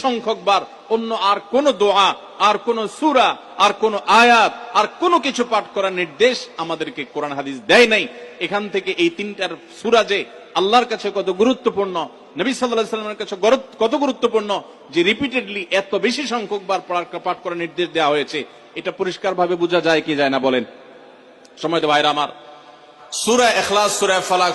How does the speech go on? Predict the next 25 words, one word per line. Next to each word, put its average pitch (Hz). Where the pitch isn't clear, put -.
সূরা 165
নাস, 123
এই 196
তিন 233
সূরা 202
দিন 208
এবং 214
রাত 165
সব 196
মিলিয়ে 185
আমাদের 165
প্রিয় 165
নবী 185
সাল্লাল্লাহু 160
আলাইহি 143
ওয়াসাল্লাম 135
তিন 247
জায়গায় 175
তিনি 196
তিন 247
সময় 185
এই 160
সূরাগুলো 165
পাঠ 127
করতেন। 117